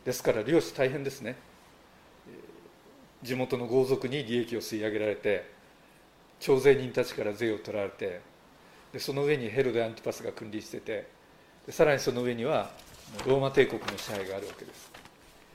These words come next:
漁師だけども魚を好きなだけ食べられるってわけにはいかなかったらしいです。まあ、今でもね、あの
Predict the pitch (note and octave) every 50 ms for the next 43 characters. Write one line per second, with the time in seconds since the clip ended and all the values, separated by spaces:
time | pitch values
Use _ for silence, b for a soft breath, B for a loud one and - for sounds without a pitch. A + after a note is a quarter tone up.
0 | - - - - - - - - - - - - - - - - - - - -
1 | - - - - - C#3+ F#3 F#3+ F#3 F3 - D3+ D3 C#3+ - C3 A2+ A#2 A2 A2
2 | G#2 A2 - - C3+ B2 - D3+ D3+ D3+ C#3+ C#3 - - D#3 C#3+ C#3+ C3+ C#3+ C#3
3 | - C3+ - C3+ A#2+ C3 B2+ C3 C3+ B2 B2 A2+ A2 - - G#2+ G2+ - - F#2
4 | G2+ B2 C#3+ C3+ G2+ - - B B B B B B B B - - - - -
5 | - - - - - - - - - A#2 - C#3 C3 C3+ A2 A#2+ A2+ - - -
6 | G#2+ G#2+ G#2 - - G#2 F#2+ F#2 - - - - - - - - - - - -
7 | - - - - - - - - - - - - - - D#3+ D#3+ D3 C3 - G#3
8 | G3+ G#3+ F3 C#3 A#2 G#2 G#2 D3+ D#3+ - - - C3+ B2 A#2+ A#2 A#2 A2 A2 A2
9 | A2 G#2+ G2+ G2+ G2+ G2